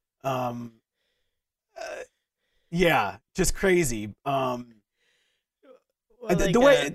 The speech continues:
Speaker 1: yeah, the way I look at it is, i-, if I'm the mom, I say nothing. Um, I've,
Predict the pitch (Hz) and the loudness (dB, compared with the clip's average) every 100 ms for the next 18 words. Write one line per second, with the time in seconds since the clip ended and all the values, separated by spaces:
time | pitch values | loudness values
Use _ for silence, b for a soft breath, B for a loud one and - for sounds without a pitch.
0 | - 180 139 135 214 254 170 180 180 180 | -2 0 2 2 4 6 6 6 4 4
1 | 185 175 180 170 165 160 156 143 127 - | 4 4 2 0 0 2 2 0 -4 -8
2 | _ _ 151 - 175 156 180 220 208 139 | _ _ -6 -4 -2 2 2 4 2 2
3 | 135 143 156 160 147 _ _ _ _ _ | 0 0 0 -4 -8 _ _ _ _ _
4 | - 156 - 147 123 117 - 98 64 _ | -2 2 4 2 0 -2 -2 -6 -6 _
5 | _ _ _ - 131 123 117 113 107 - | _ _ _ -4 0 0 -2 -6 -14 -20
6 | _ _ _ _ _ _ _ _ - 165 | _ _ _ _ _ _ _ _ -2 2
7 | 214 190 170 | 4 2 -4